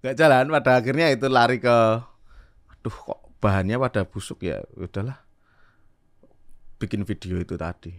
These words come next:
Awalnya coba cuman tangan sama V O. V O-nya tapi misalnya, ya, tak kasih nama daerah mungkin, tak selipin nama daerah.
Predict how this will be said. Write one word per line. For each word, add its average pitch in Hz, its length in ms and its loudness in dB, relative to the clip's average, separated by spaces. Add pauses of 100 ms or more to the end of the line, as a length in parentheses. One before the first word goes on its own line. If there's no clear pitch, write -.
(120)
Awalnya 143 380 2
coba 139 220 2
cuman 147 280 -2
tangan 147 340 0 (140)
sama 135 300 0
V 151 180 -4
O. 135 300 -4 (760)
V 123 180 -2
O-nya 139 220 4
tapi 160 180 2
misalnya, 139 720 0 (1040)
ya, 165 460 4 (1040)
tak 117 140 -2
kasih 143 200 4
nama 156 200 4
daerah 110 360 0
mungkin, 87 640 -8 (340)
tak - 160 -8
selipin 117 400 0
nama 104 280 -2
daerah. 82 580 -6